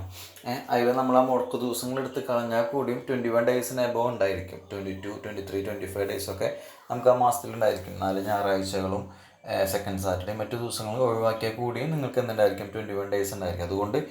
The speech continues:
ഇരുപത്തൊന്ന് ദിവസം തുറന്നു എന്നുള്ളത് നിങ്ങൾ എന്ത് ഉറപ്പ് വരുത്തണം. ഒപ്പം തന്നെ അറുപത് ശതമാനം ഹൗസ്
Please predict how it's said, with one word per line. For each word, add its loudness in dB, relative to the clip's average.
ഇരുപത്തൊന്ന് 6
ദിവസം -2
തുറന്നു 2
എന്നുള്ളത് -4
നിങ്ങൾ -4
എന്ത് -2
ഉറപ്പ് 0
വരുത്തണം. -4
ഒപ്പം 4
തന്നെ 4
അറുപത് 4
ശതമാനം 4
ഹൗസ് 4